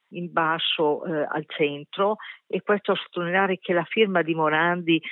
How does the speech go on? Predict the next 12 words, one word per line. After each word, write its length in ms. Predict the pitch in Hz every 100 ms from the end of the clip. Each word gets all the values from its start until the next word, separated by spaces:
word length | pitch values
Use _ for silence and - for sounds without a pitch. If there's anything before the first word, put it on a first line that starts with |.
| -
e 160 | - 175
invito 560 | 165 190 214 190 160
i 120 | 160
visitatori 840 | 147 160 - - 156 - 202 185 160
a 180 | - -
guardare 640 | 160 160 156 160 143 135
le 80 | 135
firme 420 | 127 - 143 139 139
di 120 | 143
Morandi 520 | 139 139 143 143 143
nei 180 | 147 165
quadri, 480 | _ 160 139 143 180